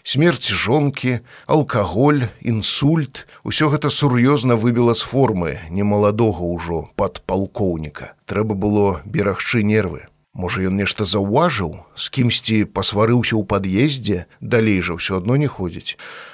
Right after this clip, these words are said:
А можа, нейкія ліпкія маёмасныя пытанні? Няма чаго гадаць, трэба ехаць. Праз паўтары гадзіны Міколаў "Опель" ужо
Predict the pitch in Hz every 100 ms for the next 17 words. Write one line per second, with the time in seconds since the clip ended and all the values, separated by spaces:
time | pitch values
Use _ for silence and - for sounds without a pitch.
0 | - 95 107 104 113 120 120 127 120 113
1 | - 107 131 - - 117 117 104 104 107
2 | 127 165 147 165 175 165 170 170 160 160
3 | 160 - _ - 107 156 156 151 156 131
4 | 135 139 123 85 - - - - - 120
5 | 147 113 123 131 101 82 - - - -
6 | - _ _ _ _ _ _ _ _ _
7 | _ _ 127 156 - - - 147 165 165
8 | 147 151 131 104 82 71 78 87 113 -
9 | 101 90 78 69 - 170 175 156 127 -
10 | - 107 101 151